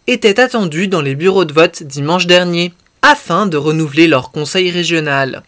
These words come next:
et d'élire le président de la Junta, le gouvernement local.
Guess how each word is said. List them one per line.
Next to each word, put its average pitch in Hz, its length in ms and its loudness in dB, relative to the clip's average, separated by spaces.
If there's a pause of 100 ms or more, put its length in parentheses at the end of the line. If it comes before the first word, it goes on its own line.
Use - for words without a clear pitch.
(180)
et 233 260 2 (400)
d'élire 226 560 2
le 160 100 0
président 185 640 0
de 165 80 0
la 131 180 -2
Junta, 226 460 2 (460)
le 190 180 0
gouvernement 147 560 -2
local. 139 540 -2